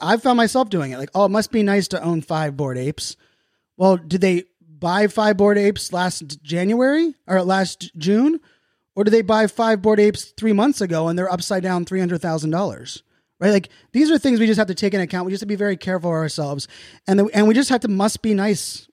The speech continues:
a lot less. We have to judge and, and give ourselves a little bit more grace. And lastly, we have to give our per-, ourselves permission to change the different shades of where we are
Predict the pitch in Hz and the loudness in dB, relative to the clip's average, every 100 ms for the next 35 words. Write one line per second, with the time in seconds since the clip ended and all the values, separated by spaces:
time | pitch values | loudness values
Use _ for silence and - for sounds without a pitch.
0 | _ 165 180 175 202 196 - - _ _ | _ -6 -4 -2 -4 -4 -8 -16 _ _
1 | _ - 185 190 - 185 165 _ _ _ | _ -2 0 2 2 0 0 _ _ _
2 | 135 180 208 185 196 190 190 185 180 190 | -2 2 2 0 0 2 2 0 2 2
3 | 180 - 190 180 180 175 175 165 170 175 | 2 2 0 0 0 0 -2 -2 -2 -2
4 | 170 - _ _ _ _ _ - 165 160 | -4 -12 _ _ _ _ _ -10 -6 -2
5 | 185 196 214 220 226 196 _ _ _ 165 | -2 -2 0 2 2 -2 _ _ _ -2
6 | 170 180 185 170 156 175 165 165 185 170 | 0 2 2 2 0 -4 -2 -2 0 0
7 | - 165 175 165 156 143 127 _ _ - | 0 2 2 0 -4 -6 -10 _ _ -14
8 | 170 139 - 190 196 185 180 170 170 160 | -10 -4 0 4 4 4 2 2 0 -2
9 | - - 170 170 156 143 131 - 147 143 | -4 -2 0 0 0 -4 -12 -8 -6 -2
10 | 156 147 156 - 143 139 123 | 0 0 -2 -4 -4 -4 -6